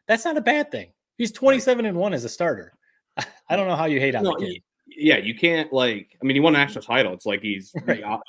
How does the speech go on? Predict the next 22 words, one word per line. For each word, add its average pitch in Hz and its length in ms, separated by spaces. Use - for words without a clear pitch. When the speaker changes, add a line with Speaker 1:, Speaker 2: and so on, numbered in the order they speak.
Speaker 2:
you, 135 220
I 123 200
can't 117 240
say 113 140
another 110 220
bad 104 200
word 104 220
really 101 180
about 104 340
him. 98 160
He's 143 140
definitely, 185 360
see, 180 180
like, 147 160
I 135 80
don't 180 120
know. 175 220
Yeah, 143 160
like 127 120
you 127 60
said, 139 200
it's 143 340